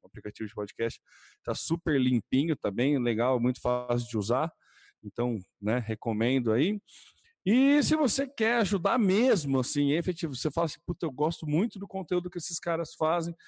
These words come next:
eu quero ajudar, quero pagar pra eles, é tudo de graça, mas se você quiser ajudar, você pode ir lá em w w w ponto padrim ponto com ponto b r barra S M C e contribuir aí com um ou cinco reais,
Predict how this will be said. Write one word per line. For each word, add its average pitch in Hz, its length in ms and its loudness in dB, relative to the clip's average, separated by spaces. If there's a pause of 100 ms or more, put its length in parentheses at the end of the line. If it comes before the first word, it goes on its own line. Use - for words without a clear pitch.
(220)
eu 123 100 -2
quero 156 280 2
ajudar, 147 520 0
quero 151 280 0
pagar 160 540 -2
pra 147 200 0
eles, 135 260 0
é 127 60 0
tudo 208 280 -2
de 202 100 -4
graça, 196 300 0
mas 185 100 -6
se - 60 -14
você 175 200 -8
quiser 185 260 -2
ajudar, 185 320 0
você - 220 -6
pode 185 240 -2
ir - 20 -4
lá 180 180 0
em 185 120 -6 (380)
w 151 320 0
w 156 260 0
w 147 260 2
ponto 165 300 -2
padrim 160 480 0
ponto 180 320 0
com 156 180 0
ponto 147 300 -2
b 131 120 0
r 135 200 0
barra 127 480 -2 (220)
S 202 360 -2
M 180 220 0
C 190 320 0 (340)
e 196 80 0
contribuir 208 680 2
aí 165 180 4
com 180 160 0
um 175 400 4
ou 175 140 2
cinco - 480 -2
reais, 160 580 0